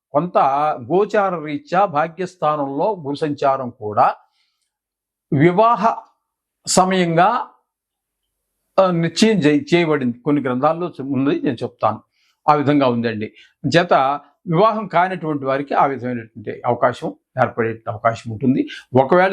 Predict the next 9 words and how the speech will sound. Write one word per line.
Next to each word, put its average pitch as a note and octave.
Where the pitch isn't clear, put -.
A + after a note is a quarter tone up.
వివాహం F3+
అయినటువంటి D#3
వారి C3
మధ్యన A#2+
అన్యోన్యత, D3
భార్యాభర్తల C3
మధ్యన C#3+
అన్యోన్యత A#2+
పెరుగుతుంది. G#2